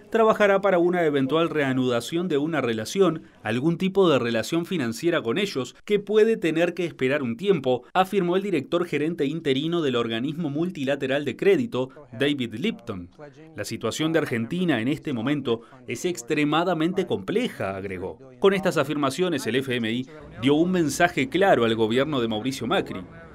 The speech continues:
Los cinco mil cuatrocientos millones de dólares que deberían haber sido depositados a comienzos de septiembre como parte del acuerdo stand-by firmado el año pasado no llegarán en corto plazo.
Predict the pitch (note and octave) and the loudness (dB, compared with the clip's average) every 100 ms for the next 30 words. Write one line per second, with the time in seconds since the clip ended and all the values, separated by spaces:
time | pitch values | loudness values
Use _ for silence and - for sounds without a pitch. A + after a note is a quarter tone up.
0 | - B2+ D3+ - D#3+ D3+ D3 D3+ F#3 G3 | -10 -2 -2 -2 -8 -4 -2 0 -2 0
1 | G3 E3 C3 F3 F#3 F#3+ B2+ C#3 C#3+ - | 0 0 -4 -4 -4 -4 -4 -6 -6 -6
2 | G3 G#3+ C#3 B2+ F#3 A#2+ A2+ A#2 - - | -6 -2 -2 2 2 4 2 -2 -10 -2
3 | F#3+ F#3 F3+ E3+ F#3+ A3 F#3+ D#3 E3+ F3 | 4 6 6 4 2 0 2 0 0 -4
4 | F3+ D#3+ A#2 D#3 D3 C3+ E3 D3 A#2+ - | -2 0 0 -2 -6 0 4 4 2 -2
5 | E3 E3 D3+ D3 E3+ - A#2 C3+ B2+ C#3+ | 0 4 4 4 0 0 -2 -2 -4 0
6 | E3+ C#3+ A#2 A#2 G#2+ G#2 D3+ D#3 C3 G#2 | 0 2 -2 -2 -4 2 4 4 2 0
7 | G#2 G2+ C3+ A#2+ - B2+ C3 C3+ C3+ G#2+ | -2 0 2 2 0 0 2 2 0 -4
8 | B2+ A#2+ A2+ C3+ C#3+ D3 E3 C#3+ C#3+ - | 0 0 0 -4 -4 0 2 2 -2 -6
9 | _ B2 C3 D#3 D#3+ F3 C3 D3 E3 C3 | _ -4 2 2 2 2 4 4 2 0
10 | C#3+ A#2+ F#2+ G3+ D#3 - | 0 -2 2 2 2 -4